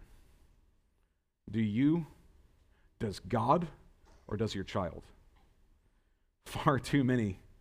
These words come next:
far too many, especially millennial parents, end up letting their kids rule their lives, and their kids are the source of their true joy, their true happiness, not God.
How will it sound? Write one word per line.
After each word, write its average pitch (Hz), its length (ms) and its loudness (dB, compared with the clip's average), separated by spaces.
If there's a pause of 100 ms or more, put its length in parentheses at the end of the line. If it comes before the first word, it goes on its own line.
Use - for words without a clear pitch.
far 147 340 2
too 127 180 -2
many, 101 300 -4 (800)
especially 120 420 2
millennial 110 540 2
parents, 101 600 -2 (760)
end 127 180 2
up 120 200 2
letting 120 340 0
their 123 140 0
kids 101 600 -4 (520)
rule 117 360 0
their 113 180 4
lives, 95 600 -2 (320)
and 107 120 0
their 101 120 0
kids 104 540 2
are 107 140 -2
the 98 100 -2
source 135 340 -2
of 104 120 -4
their 95 140 -2
true 143 280 -2
joy, 113 420 2 (260)
their 98 100 -10
true 139 260 0
happiness, 107 640 -2 (180)
not 101 220 -4
God. 85 240 -6